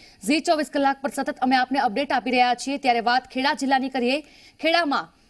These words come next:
બત્રીસ જેટલા પોઝિટિવ કેસ નોંધાયા છે. આઠ લોકો રિકવર થયા છે. તો એક દર્દીનું ખેડામાં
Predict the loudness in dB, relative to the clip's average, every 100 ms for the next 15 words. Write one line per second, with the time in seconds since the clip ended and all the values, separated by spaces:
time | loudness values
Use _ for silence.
0 | _ _ -2 -2 -2 -4 -4 -2 -2 0
1 | 0 -2 -2 -4 -2 -2 -2 -2 2 2
2 | 0 -2 -4 -6 -18 -4 -2 -2 -2 -2
3 | -2 -2 -2 0 0 0 0 -2 -2 -4
4 | -8 -10 -20 -8 0 0 2 0 0 0
5 | -2 -2 0 0 2 0 -2